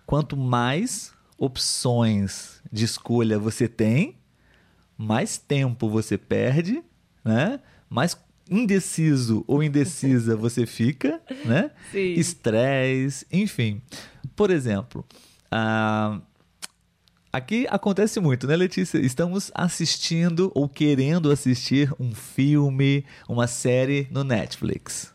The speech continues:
Speaker 2: Sim.
Speaker 1: né? E lá vocês sabem que existe uma centena, milhares de opções, né?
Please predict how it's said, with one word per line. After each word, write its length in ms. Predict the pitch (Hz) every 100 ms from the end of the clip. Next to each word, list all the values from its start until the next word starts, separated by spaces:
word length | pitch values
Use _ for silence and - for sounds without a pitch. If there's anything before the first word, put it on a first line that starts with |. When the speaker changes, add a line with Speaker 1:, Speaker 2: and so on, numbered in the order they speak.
| _
Speaker 2:
Sim. 180 | 214 170
Speaker 1:
né? 200 | - 160 -
E 120 | 226
lá 300 | 214 120 160
vocês 300 | 170 131 123
sabem 420 | - 107 143 135
que 120 | 123
existe 640 | 135 110 110 127 151 214 254 - - - - - -
uma 280 | 131 170 - _
centena, 800 | - 170 185 175 - 131 113 104
milhares 1040 | 127 208 170 139 127 120 110 104 104 - -
de 260 | 107 113
opções, 840 | 113 - - 117 101 98 92 - -
né? 280 | 98 113 196